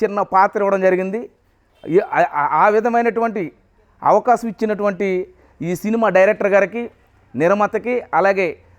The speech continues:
దీనికి సహసిస్తల కష్టపడి పనిచేసినటువంటి అందరికీ కూడా, ఆ, నమస్కారాలు తెలియజేసుకుంటూ ఈ సినిమాని మీ ప్రతి ఒక్కరూ కూడా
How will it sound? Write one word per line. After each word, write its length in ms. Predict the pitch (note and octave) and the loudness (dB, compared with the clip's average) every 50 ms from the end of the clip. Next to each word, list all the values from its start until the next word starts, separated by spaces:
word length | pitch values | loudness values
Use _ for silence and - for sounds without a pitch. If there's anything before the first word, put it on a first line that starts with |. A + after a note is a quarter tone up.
| _ - | _ -4
దీనికి 520 | A#2+ D#3+ G3+ G#3+ G#3 G#3 A3+ G3+ F3 E3 - _ _ _ _ _ | -2 0 0 0 -2 -4 -4 -6 -6 -8 -10 _ _ _ _ _
సహసిస్తల 760 | - - D#3 D#3+ G3+ A3+ G#3 A3+ A#3+ G#3+ - B3 A#3 G#3+ - - - _ _ _ _ _ _ - | -4 -2 0 2 2 2 2 0 -6 -4 -2 2 2 2 2 0 -6 _ _ _ _ _ _ -6
కష్టపడి 420 | F3 - _ A3+ A3+ A#3+ A3+ A3 | -6 -6 _ -4 -2 0 0 0
పనిచేసినటువంటి 1000 | G#3 G#3 G3+ G#3 G3+ G#3 F#3 G3 G3 F#3+ F3 F#3+ F#3+ E3+ D#3+ G3+ F#3+ F3 E3 - _ _ _ _ _ A#2 | 0 0 -2 0 -2 -4 -4 -4 -6 -4 -4 -4 -6 -4 -6 -6 -6 -6 -6 -10 _ _ _ _ _ -6
అందరికీ 380 | C#3 F3 G#3 A3+ A3+ G#3 A3 | -4 -2 0 0 0 0 -2
కూడా, 400 | F3 G3 G3+ G3 F#3+ F#3 D#3+ - _ _ _ _ _ _ _ _ _ - | -2 0 0 2 2 2 0 -2 _ _ _ _ _ _ _ _ _ -8
ఆ, 120 | - A#2 A#2 | -6 -6 -4
నమస్కారాలు 500 | A#2+ C#3 E3+ F#3+ - A3+ G#3+ G3+ F#3+ F3 | -2 -2 -2 -2 2 2 2 2 2 2
తెలియజేసుకుంటూ 720 | F#3+ G3 F#3+ G3+ G3 G3+ F#3+ - - G3+ F#3+ - A#3+ A#3+ A#3+ _ _ _ _ _ - | 0 -2 0 0 0 -2 -2 -2 -8 -12 -8 -6 -8 -8 -8 _ _ _ _ _ -12
ఈ 80 | F3 | -12
సినిమాని 580 | E3+ - G#3 G3+ G#3+ A3 A3+ A3+ G#3+ F#3+ E3+ - _ _ _ _ _ - | -10 -8 -6 -4 -2 0 0 0 0 -2 -8 -12 _ _ _ _ _ -8
మీ 100 | E3 F3+ | -6 -6
ప్రతి 280 | F3 - F#3+ F#3 - A#3+ | 0 0 -2 0 0 0
ఒక్కరూ 380 | F#3+ G3 G3 - A#3+ B3 A#3+ | 0 0 0 2 2 2 2
కూడా 340 | A3+ G#3+ A3+ A3+ G#3 D#3 | 2 0 0 0 0 0